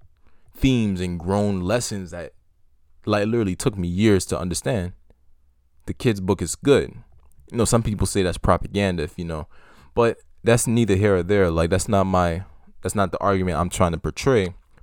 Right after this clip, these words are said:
but it's a thought that came into my mind just now. So, yeah. In terms of literature, censorship is not good. In conclusion, censorship could be good,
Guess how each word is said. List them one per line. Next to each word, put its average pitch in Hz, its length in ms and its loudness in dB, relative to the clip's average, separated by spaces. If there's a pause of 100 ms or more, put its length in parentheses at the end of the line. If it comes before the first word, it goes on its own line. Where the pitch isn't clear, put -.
but 117 140 0
it's 156 160 2
a 165 80 -10
thought 131 320 4
that 71 160 -2
came 101 220 2
into 87 80 0
my 85 140 2
mind 85 420 0
just - 280 2
now. 87 440 -2 (1040)
So, 98 260 -2
yeah. 92 320 -6 (1500)
In 101 120 -2
terms 110 300 -2
of 98 60 -4
literature, 143 460 -2
censorship 117 580 0
is 92 100 -4
not 98 300 -2
good. 85 320 -8 (260)
In 127 140 -8
conclusion, 120 840 -4 (220)
censorship 135 600 -10
could 95 160 -10
be 85 260 -14
good, 98 380 -4